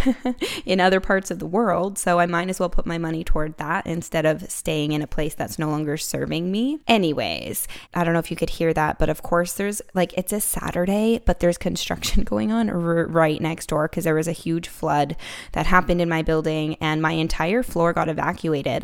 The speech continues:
I was really lucky. This is the only suite on the floor that didn't get affected. So I get to stay here, but they're, like, redoing the homes or, like, the rooms on this floor. I'm not sure if you could hear that. The mic probably is picking it up. So,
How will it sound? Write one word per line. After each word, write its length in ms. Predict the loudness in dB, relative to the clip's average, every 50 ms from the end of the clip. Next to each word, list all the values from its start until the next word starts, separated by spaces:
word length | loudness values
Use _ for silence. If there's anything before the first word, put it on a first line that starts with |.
| -2
I 140 | -2 0 2
was 200 | 2 0 0 0
really 240 | -2 0 0 0 0
lucky. 540 | 2 0 0 0 -2 -4 -4 -2 -2 -2 -2 -4 -10 -12 -12 -4 2
This 280 | 4 4 4 4 2
is 160 | 0 0 0
the 140 | 0 0 0
only 260 | 0 0 0 0 0
suite 420 | -2 -2 -4 -2 -2 0 -2 0 -2
on 140 | -2 -2 0
the 60 | -2
floor 260 | -2 0 0 0 0
that 140 | 0 0 0
didn't 180 | 0 0 0
get 120 | 0 0 -2
affected. 500 | 0 0 0 0 0 -2 -4 -4 -4 -2
So 100 | 0 0
I 80 | 0
get 160 | 2 0 -2 -2
to 80 | -2 -6
stay 280 | -4 0 0 0 2
here, 240 | 2 0 2 2 2
but 200 | 0 0 -2 0
they're, 160 | 0 2 2
like, 220 | 2 2 0 0 -2
redoing 1300 | -4 -4 -2 -2 -2 -2 -2 -2 -2 -2 -4 -6 -14 -12 -8 -4 -2 0 0 0 0 0 0 -2 -4 -6 -6
the 160 | -6 -4 -2
homes 680 | 0 0 0 2 0 0 0 0 0 -2 -2 -4 -4 -2
or, 160 | 0 0 0 2
like, 240 | 0 -4 -4 -4
the 100 | -4 -4
rooms 380 | -4 -2 -4 -2 -2 -2 -2 -2
on 120 | -2 -2
this 160 | -2 -4 -6 -6
floor. 420 | -4 0 0 2 2 0 -2 -6 -10 -8 -2
I'm 100 | 0 2
not 160 | 2 2 0
sure 140 | 0 0 0
if 80 | 0 0
you 80 | -4
could 140 | -4 -4 -6
hear 180 | -4 -4 -4 -2
that. 360 | -2 -2 0 -2 -2 -4 -6 -10 -4 -4 -4 -4 -6 -6 -4
The 80 | -2
mic 320 | 0 0 0 2 6 10 10
probably 460 | 10 10 10 4 0 0 0 0 0
is 100 | 0 2
picking 340 | 8 8 8 8 6 -2 0
it 80 | 0 -2
up. 160 | -2 -2 -2
So, 300 | 2 4 4 4 4